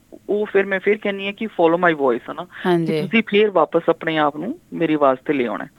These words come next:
Speaker 1: ਪਰ ਉਹ ਇੱਕ ਬਿਊਟੀ ਇਹ ਹੈਗੀ ਆ ਆਪਣੇ ਸਬਕੌਂਸ਼ੀਅਸ ਮਾਈਂਡ ਦੀ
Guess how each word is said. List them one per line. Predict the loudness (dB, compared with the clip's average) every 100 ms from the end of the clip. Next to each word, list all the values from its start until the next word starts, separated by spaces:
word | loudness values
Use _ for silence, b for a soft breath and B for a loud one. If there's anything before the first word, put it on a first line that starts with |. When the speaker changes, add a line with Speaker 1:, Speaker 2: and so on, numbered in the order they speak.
| _
Speaker 1:
ਪਰ | -6 -6
ਉਹ | -6 -8
ਇੱਕ | -10 -12 -6 -4 -4 -6 -16
ਬਿਊਟੀ | -16 -10 -6 -4 -2
ਇਹ | 0 0
ਹੈਗੀ | -2 -2 0
ਆ |
ਆਪਣੇ | 0 0 0
ਸਬਕੌਂਸ਼ੀਅਸ | 0 0 -4 -2 -6 -2
ਮਾਈਂਡ | -2 0
ਦੀ | -2 -6